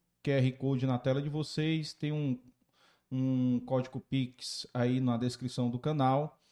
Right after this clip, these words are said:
né? E agradecer aqui também os nossos patrocinadores aqui, né, do podcast Amarelo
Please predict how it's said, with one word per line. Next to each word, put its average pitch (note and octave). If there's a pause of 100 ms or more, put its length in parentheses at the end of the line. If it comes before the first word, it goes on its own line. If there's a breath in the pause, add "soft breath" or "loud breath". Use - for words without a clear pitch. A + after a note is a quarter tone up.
(380 soft breath)
né? B2
E C#3+
agradecer C#3+
aqui C3+
também C3
os B2
nossos B2+ (340)
patrocinadores C3+
aqui, C#3 (480 soft breath)
né, A#2+
do A2+
podcast A#2+
Amarelo B2+